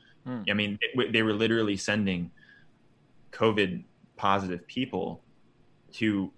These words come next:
Speaker 2: nursing homes with the most vulnerable population.
Speaker 1: Right. Right,
Speaker 2: And
Speaker 1: right,
Speaker 2: you had
Speaker 1: right.
Speaker 2: over sixty percent of the deaths in those states occurring in nursing homes.
Speaker 1: Yeah.
Speaker 2: That's
Speaker 1: Yeah.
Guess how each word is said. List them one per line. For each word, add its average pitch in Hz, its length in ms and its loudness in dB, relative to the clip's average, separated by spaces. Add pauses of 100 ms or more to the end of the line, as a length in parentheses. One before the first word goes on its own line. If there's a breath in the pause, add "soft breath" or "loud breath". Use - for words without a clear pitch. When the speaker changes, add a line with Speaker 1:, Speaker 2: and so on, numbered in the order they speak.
(260)
Speaker 2:
nursing 107 420 -2
homes 90 640 -4 (380)
with 107 360 -2 (380)
the 113 160 0
most 107 260 2
vulnerable 101 680 0
population. - 580 -4 (300)
Speaker 1:
Right. 95 260 -10 (520)
Right, 90 200 -8
Speaker 2:
And 107 140 -4
Speaker 1:
right, 107 40 -2
Speaker 2:
you 110 80 0
had 120 200 0
Speaker 1:
right. - 20 -2
Speaker 2:
over 123 240 -4
sixty - 600 -4
percent 120 500 -2
of 104 100 -2
the 92 80 -6
deaths 107 480 0
in 95 160 -2
those 95 260 0
states 139 400 -4
occurring 104 600 -2
in 120 200 -2
nursing 104 320 -4
homes. - 420 -10 (300)
Speaker 1:
Yeah. 95 200 -12 (720)
Speaker 2:
That's 110 240 0
Speaker 1:
Yeah. 110 180 0